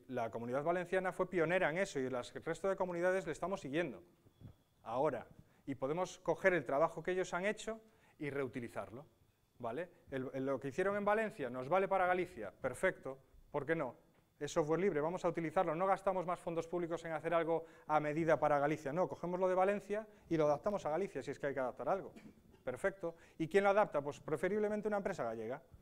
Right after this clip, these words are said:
¿por qué no? Si tiene que ser de Valencia, pues también, que controlarán el software que han hecho, etcétera, etcétera, perfecto. Y si, bueno, si tiene que ser de Estados Unidos,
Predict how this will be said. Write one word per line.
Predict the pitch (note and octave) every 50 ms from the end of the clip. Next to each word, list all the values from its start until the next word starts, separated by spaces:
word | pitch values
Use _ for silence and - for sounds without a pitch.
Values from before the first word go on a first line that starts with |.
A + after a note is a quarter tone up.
| - - _
¿por | E3 D#3+
qué | - G3+
no? | E3+ B2+ A2 - _ _ _ _ _ _ _ _ _ _ - -
Si | - - C#3
tiene | B2 D3+ D#3 D3
que | C3
ser | B2 - C#3 C3+ B2+
de | A#2 C3
Valencia, | B2+ B2 C#3 E3+ F#3 - - F#3+
pues | C#3 A#2+ -
también, | - G#2 B2 E3 G3+ G3 D3
que | A#2 A#2+ A2+
controlarán | - A#2 A#2+ G#2+ A2+ A#2+ A#2+ A#2+ C3+ D3 C#3+
el | C3+
software | B2+ - D3 B2+ B2 C3 A2
que | -
han | A#2+ B2 C#3+
hecho, | D#3 D3+ D#3 - D#3 C#3 B2+ - - - - _ _
etcétera, | B2+ - - C3 - B2+ B2+
etcétera, | A#2 - D#3+ - C3 A#2+
perfecto. | A#2+ A#2+ B2 - F#3 D#3+ D#3
Y |
si, | C3+ F3
bueno, | F3 G3+ G#3+ F3 C3+
si | - -
tiene | C#3 F3 G#3
que | G3
ser | F3 F#3
de | F3+
Estados | E3+ - D3+
Unidos, | D#3+ F3+ F#3+ F#3